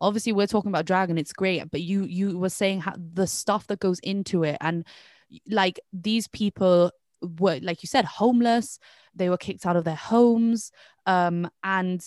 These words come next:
they weren't accepted, and they kind of walked into a place where they were accepted and they were able to express themselves how they wanted to express themselves.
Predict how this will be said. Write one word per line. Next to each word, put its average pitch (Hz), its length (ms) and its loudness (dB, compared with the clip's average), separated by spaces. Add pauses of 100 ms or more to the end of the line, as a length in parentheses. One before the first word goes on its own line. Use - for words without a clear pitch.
(140)
they 190 220 -2
weren't 180 460 -2
accepted, 156 760 -6 (100)
and 175 440 -2
they 185 220 -4
kind 202 280 -4
of 180 100 -4
walked 175 360 -4
into 170 600 -2 (460)
a 185 80 0
place 180 480 0
where 180 80 2
they 170 180 0
were 185 340 4
accepted 156 840 -8 (460)
and 170 520 2 (120)
they 180 180 0
were 180 100 2
able 175 240 0
to 190 120 -4
express - 480 -4
themselves 170 400 -2
how 175 140 -2
they 185 220 0
wanted 175 340 -4
to 165 300 -2
express 160 460 -8
themselves. 160 640 -8